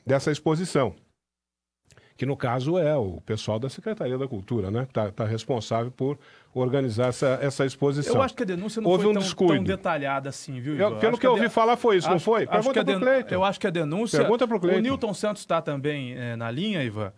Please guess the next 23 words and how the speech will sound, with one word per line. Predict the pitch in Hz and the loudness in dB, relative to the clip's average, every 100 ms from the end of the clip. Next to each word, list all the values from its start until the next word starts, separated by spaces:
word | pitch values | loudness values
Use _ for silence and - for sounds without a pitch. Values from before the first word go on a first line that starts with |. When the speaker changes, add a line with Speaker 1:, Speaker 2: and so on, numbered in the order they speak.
| _ _ _ _ - | _ _ _ _ -8
Speaker 2:
e | 143 | -2
eu | 156 | 2
acho | 185 190 | 2 2
que | - | 2
a | 165 | 2
denúncia | 160 135 180 240 - 254 | 2 0 0 0 0 0
foi, | - 175 123 104 | 0 0 0 -4
está | - - | -6 -4
sendo | 151 185 208 | -2 -2 0
organizada | 208 165 170 147 101 117 135 170 175 220 220 - - | 0 0 0 0 0 2 4 2 0 -4 -6 -20 -8
uma | 160 175 165 | -6 -4 -4
exposição, | 190 - 175 147 139 - 139 139 160 208 - _ _ - | -6 -8 -8 -6 -6 -4 -2 0 -2 -6 -14 _ _ -8
eh, | 151 151 147 131 131 _ | -4 -2 -2 -6 -12 _
com | - 160 147 127 110 - _ _ | -6 -4 -4 -6 -10 -14 _ _
pornografia | 269 262 214 180 180 180 - 165 196 226 | 2 4 2 0 -2 -2 -4 -2 0 0
Speaker 1:
Não. | 120 - _ - | -2 -4 _ -8
Speaker 2:
no | 135 170 208 | -2 0 2
museu. | 254 175 180 - | 2 2 2 0
Foi | - 143 | 0 2
Speaker 1:
Então | |
Speaker 2:
isso | 165 | 4
Speaker 1:
vamos, | |
Speaker 2:
que | 202 | 2